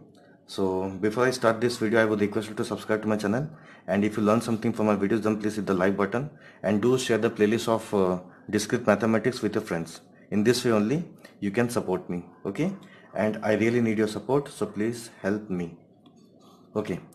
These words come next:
the question says, if A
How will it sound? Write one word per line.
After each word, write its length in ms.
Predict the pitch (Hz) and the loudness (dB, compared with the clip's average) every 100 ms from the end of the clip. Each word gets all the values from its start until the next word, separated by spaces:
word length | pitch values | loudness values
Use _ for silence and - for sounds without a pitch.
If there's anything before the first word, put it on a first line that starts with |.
| - - - | -20 -20 -8
the 80 | 98 | -4
question 340 | 117 107 135 | -2 -2 -2
says, 360 | 127 123 139 - - _ - - - _ - - - - - - - | -2 -2 -2 -8 -20 _ -20 -20 -20 _ -20 -20 -20 -20 -20 -18 2
if 280 | 139 143 - 113 | 6 6 6 2
A 440 | 117 139 139 - | 8 8 6 -4